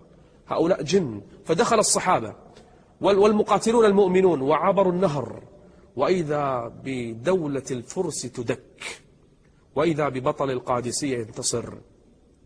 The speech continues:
وإذا بالمدائن تفتح، وإذا بسعد بن أبي وقاص يرى المدائن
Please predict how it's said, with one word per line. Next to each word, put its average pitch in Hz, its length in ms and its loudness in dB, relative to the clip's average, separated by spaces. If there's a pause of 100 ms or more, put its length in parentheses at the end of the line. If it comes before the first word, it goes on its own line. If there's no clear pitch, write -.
(260)
وإذا 160 360 0
بالمدائن 170 760 -2 (640)
تفتح، - 720 -6 (520)
وإذا 147 280 0
بسعد 135 420 -6
بن 123 180 -6
أبي 127 240 -8
وقاص 120 1080 -10 (640)
يرى 160 680 2
المدائن 151 960 -2